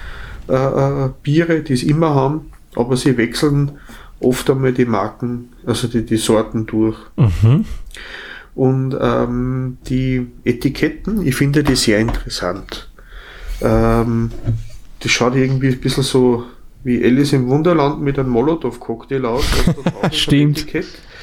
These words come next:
Speaker 1: Und sie, äh,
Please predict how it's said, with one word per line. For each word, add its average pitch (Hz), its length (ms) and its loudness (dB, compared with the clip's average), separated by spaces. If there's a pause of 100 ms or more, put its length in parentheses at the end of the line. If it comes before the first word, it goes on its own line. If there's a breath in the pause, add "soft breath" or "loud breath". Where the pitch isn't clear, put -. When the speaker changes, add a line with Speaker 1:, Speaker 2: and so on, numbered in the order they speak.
(1160 loud breath)
Speaker 1:
Und 156 560 2 (1500 loud breath)
sie, 147 280 2
äh, 139 80 4